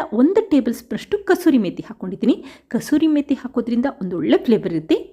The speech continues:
ಇದ್ರೆ ಉಪಯೋಗಿಸಿ, ಇಲ್ಲ ಅಂತಂದ್ರೆ ಹಾಕ್ಲಿಲ್ಲ ಅಂದ್ರೂ ಕೂಡ ನಡೆಯುತ್ತೆ.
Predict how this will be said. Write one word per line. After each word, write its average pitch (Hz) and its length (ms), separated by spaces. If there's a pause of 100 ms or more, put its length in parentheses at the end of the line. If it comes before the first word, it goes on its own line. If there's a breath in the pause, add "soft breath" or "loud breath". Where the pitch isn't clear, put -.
(120)
ಇದ್ರೆ 302 260
ಉಪಯೋಗಿಸಿ, 381 600
ಇಲ್ಲ 220 160
ಅಂತಂದ್ರೆ 185 380
ಹಾಕ್ಲಿಲ್ಲ 180 440
ಅಂದ್ರೂ 170 180
ಕೂಡ 254 160
ನಡೆಯುತ್ತೆ. 202 360